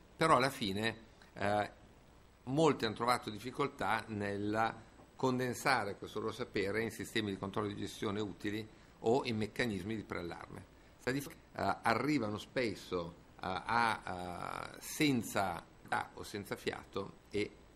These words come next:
non hanno previsto adeguatamente. Ecco, qua arriviamo al discorso della finanza. È interessante il fatto che si arriva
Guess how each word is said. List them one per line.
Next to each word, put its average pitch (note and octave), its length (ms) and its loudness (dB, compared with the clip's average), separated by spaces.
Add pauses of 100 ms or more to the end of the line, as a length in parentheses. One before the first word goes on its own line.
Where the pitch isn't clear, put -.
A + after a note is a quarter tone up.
(220)
non G2 240 -6
hanno F#2+ 200 -8
previsto F2+ 520 -8
adeguatamente. - 580 -8
Ecco, B2+ 140 0
qua F#3 140 4
arriviamo C#3 340 6
al C3+ 60 -2
discorso B2+ 340 -2
della A#2+ 140 4
finanza. B2 760 0 (200)
È - 100 -4
interessante A#2+ 540 0
il - 60 0
fatto - 400 0
che G2 160 -2
si - 120 -6
arriva A2+ 500 0